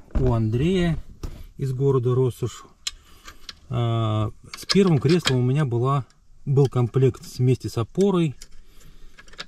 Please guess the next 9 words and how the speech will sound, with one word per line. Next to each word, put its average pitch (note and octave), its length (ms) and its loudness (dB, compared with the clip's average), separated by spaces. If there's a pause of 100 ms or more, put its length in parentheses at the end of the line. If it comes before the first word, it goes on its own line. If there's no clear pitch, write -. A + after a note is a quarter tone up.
(120)
э, B2 380 -2 (120)
с - 120 -10
рамой A#2 280 0
под, A2+ 220 -2
э, A2+ 480 0
кресло, G#2 600 -2
который D3 320 -2
я B2 60 2
покупал C3 540 -2